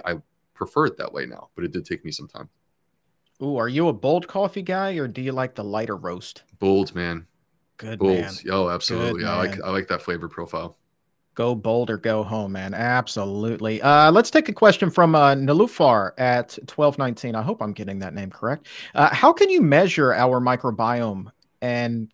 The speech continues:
Speaker 2: can it be measured at all?
Speaker 1: Well, there's a number of different ways that scientists will measure the microbiome. Uh, but what, where we are is we're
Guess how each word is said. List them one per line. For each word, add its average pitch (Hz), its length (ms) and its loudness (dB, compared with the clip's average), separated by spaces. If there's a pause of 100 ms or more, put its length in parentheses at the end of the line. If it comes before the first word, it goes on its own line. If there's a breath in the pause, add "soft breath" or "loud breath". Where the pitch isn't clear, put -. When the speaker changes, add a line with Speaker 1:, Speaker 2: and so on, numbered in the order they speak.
Speaker 2:
can 202 200 0
it - 80 -8
be 143 80 0
measured 120 340 -2
at - 80 -4
all? 202 220 -4 (640)
Speaker 1:
Well, 165 300 4
there's 151 380 0
a 127 40 -4
number 123 340 2
of 104 200 -4
different 104 320 -6
ways 98 280 -2
that 87 140 -8
scientists - 720 -10
will 87 380 -10 (100)
measure 104 340 -4
the 82 120 -8
microbiome. 82 720 -8 (200)
Uh, 87 580 -4 (100)
but 98 260 0
what, 98 320 -4 (140)
where 101 200 2
we 90 200 -2
are 98 460 6
is 87 500 -6
we're 87 300 -6